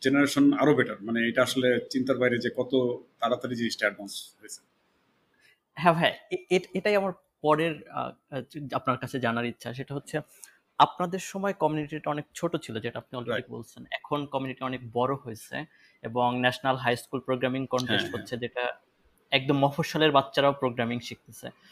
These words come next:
Speaker 2: So, overall, মানে, আপনার কাছে এই জিনিসটা কেমন লাগে? আহ,
Speaker 1: আহ,
Speaker 2: সবাই যখন
Speaker 1: অবশ্যই, মানে, এটা তো একটা, আমি বলবো যে আ-, আমাদের যে প্রোগ্রামিং কমিউনিটিতে আছে, এটা already অনেক ছোট কমিউনিটি, but আমাদের জন্য এটা একটা গ্রেট সাকসেস যে আমরা আসলে,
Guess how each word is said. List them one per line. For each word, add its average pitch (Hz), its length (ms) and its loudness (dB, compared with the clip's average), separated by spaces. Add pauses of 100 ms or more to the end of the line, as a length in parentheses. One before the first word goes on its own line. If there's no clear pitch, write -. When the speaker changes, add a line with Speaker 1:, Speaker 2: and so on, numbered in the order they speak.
(180)
Speaker 2:
So, 135 80 -6 (340)
overall, 202 480 6 (300)
মানে, 131 220 -4
আপনার 151 280 0
কাছে 156 240 -4
এই 131 80 0
জিনিসটা 127 340 -6
কেমন 120 320 0
লাগে? 110 280 -6 (340)
আহ, 117 180 -10
Speaker 1:
আহ, 120 240 -2
Speaker 2:
সবাই 127 260 4
যখন 135 280 0
Speaker 1:
অবশ্যই, 196 380 4
মানে, 123 500 4
এটা 127 180 0
তো 156 100 2
একটা, 143 440 4 (120)
আমি 143 140 4
বলবো 170 200 6
যে 170 140 6
আ-, 143 180 6
আমাদের 135 360 2
যে 143 100 2
প্রোগ্রামিং 135 560 4
কমিউনিটিতে 139 500 4
আছে, 127 160 -2
এটা 156 100 6
already 165 340 6
অনেক 180 140 4
ছোট 165 180 2
কমিউনিটি, 143 420 4
but 131 180 2
আমাদের 135 300 2
জন্য 151 180 4
এটা 135 120 4
একটা 135 160 0
গ্রেট 120 260 0
সাকসেস 117 400 -4
যে 117 100 -10
আমরা 113 120 -6
আসলে, 120 340 -4